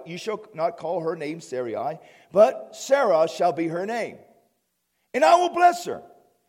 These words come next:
and also give you a son by her. Then I will bless her, and she shall be a mother of nations. Kings of people shall be from her." Then Abraham fell on his face and laughed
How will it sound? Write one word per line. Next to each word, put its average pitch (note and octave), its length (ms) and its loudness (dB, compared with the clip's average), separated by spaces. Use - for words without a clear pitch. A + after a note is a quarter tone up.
and G#3+ 140 -2
also B3 320 2
give G#3 180 -6
you G#3 200 -4
a F#3+ 40 0
son F#3+ 300 -4
by F3+ 220 2
her. E3+ 520 -2
Then A#3 160 8
I A#3+ 140 8
will C4+ 140 6
bless D#4+ 340 4
her, C#3 240 -4
and E3 120 -8
she F#3+ 200 -10
shall F#3 180 0
be F#3 140 0
a F#3 60 2
mother G3 280 2
of G3+ 80 -2
nations. G#3 640 -6
Kings C#4 420 -6
of C4 160 -4
people G#3 500 -4
shall G3+ 180 6
be F#3+ 140 -2
from F3 220 -6
her." A3+ 380 -2
Then B3+ 160 4
Abraham A#3+ 560 2
fell C4+ 220 2
on C#4+ 180 2
his B3 120 -10
face C4+ 320 -2
and B3 480 -2
laughed D4+ 880 2